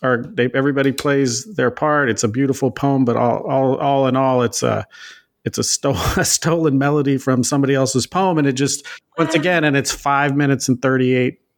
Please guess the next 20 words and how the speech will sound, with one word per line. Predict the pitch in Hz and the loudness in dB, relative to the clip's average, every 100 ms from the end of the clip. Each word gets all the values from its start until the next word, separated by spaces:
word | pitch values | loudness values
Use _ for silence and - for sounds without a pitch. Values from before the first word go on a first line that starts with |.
| _ _ | _ _
seconds | - 123 - 117 - | -2 -2 0 -2 0
long, | 120 113 113 | 0 0 -2
which | 110 127 | -2 0
I | 123 | 2
don't, | 127 123 - - - - - | 2 -2 -8 -20 -20 -20 -4
I | 131 135 | 0 2
don't | 131 127 | 2 2
know. | 120 104 120 | 0 0 0
That | 131 131 | 0 0
was | 127 123 | 0 0
not | 127 120 | 0 0
necess-, | 120 113 - - | 0 -2 -4 -2
uh, | 147 | 0
maybe | 175 160 | 2 2
another | 151 139 135 | 2 2 0
choice | - 135 123 - | 0 0 0 -2
could | _ 131 117 | _ -2 -2
have | |
been | 113 120 | -2 -4
made. | 117 117 | -4 -8